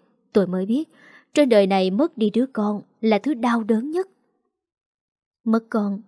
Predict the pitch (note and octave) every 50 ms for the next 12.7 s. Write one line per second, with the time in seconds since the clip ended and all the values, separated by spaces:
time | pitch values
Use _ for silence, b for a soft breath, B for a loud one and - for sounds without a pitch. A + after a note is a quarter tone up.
0 | _ _ - B3+ C4 B3 E4 E4+ - C4+ B3+ - - G#3 F#3+ F#3 F#4 - A#3 A#3+
1 | A3 A#3 A3 A3+ C#4 E4 E4 _ _ _ _ _ _ _ _ _ _ _ - -
2 | D4 - D#4+ D4+ C#4 B3 A3 G3+ G3+ A3+ C4+ D4+ - - C4+ D4 E4+ D4 G3+ F#3
3 | F3+ G3 A3+ - _ _ _ _ _ _ _ _ - A3 G#3+ - G#3+ G#3 B3 C4
4 | - D4 C4 A#3+ G#3+ G3 F#3 F3+ G3+ C#4 D#4 - - A3 G3 F3+ E3 - G3+ F#3
5 | F3+ F#3 F3+ C4+ C#4 C4 - A3 F#3+ - - G3+ G3+ F#3+ F3+ D#3+ - b b b
6 | b b b b G#3+ A3+ A3 G3 F#3 G3 D#4+ F4 - - A#3+ G3+ F3+ F3+ E3+ -
7 | _ _ - A3+ G#3 A3+ G3+ F3+ F3+ A3 B3 C4 B3+ C#4 C#4+ C4+ B3 G3+ F#3+ D#3
8 | D3+ - _ _ _ _ _ _ _ _ _ _ _ _ _ _ _ _ _ _
9 | _ - A3 A3+ A3 G#3 - C4+ C4 C4+ C4 - C#4+ C4+ C4 G#3+ F#3+ F3+ - G#3
10 | G3 F3+ E3+ - - A3 G#3+ G#3 - A3+ A3 A3 G#3+ - _ _ _ _ _ _
11 | _ _ _ - A#3 A#3 A#3 G#3+ - D4 D4 D4 C#4+ A#3+ G#3 G3+ G3 - A3 G3+
12 | F#3+ F3+ F#3 - A#3+ A#3+ - - A#3+ A#3+ A#3+ A#3+ -